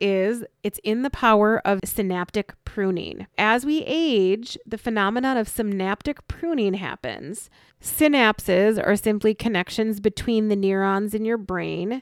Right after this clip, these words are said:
And what happens is your brain prunes away connections between your neurons that don't get used, and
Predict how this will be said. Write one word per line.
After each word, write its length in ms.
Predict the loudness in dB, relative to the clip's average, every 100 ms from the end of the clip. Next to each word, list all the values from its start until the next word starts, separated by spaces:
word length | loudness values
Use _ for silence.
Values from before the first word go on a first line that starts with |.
| -2
And 160 | 0 2
what 140 | 0
happens 760 | -2 -2 0 0 0 -2 -6 -10 _
is 320 | 2 4 2
your 200 | 0 0
brain 720 | 0 -4 -2 0 2 2 0 -4
prunes 560 | -8 -2 -2 0 -4 0
away 480 | 2 4 4 4 2
connections 840 | -2 -2 -2 -4 -2 0 0 -2
between 460 | -6 -6 -4 -2 -2
your 140 | -2
neurons 760 | -2 0 2 2 0 -2 -4 -10 -10
that 320 | 2 2 4
don't 340 | 4 4 2 2
get 260 | 2 2
used, 840 | 0 2 4 4 2 0 -4 -12 -2
and 640 | 0 2 2 2 2 0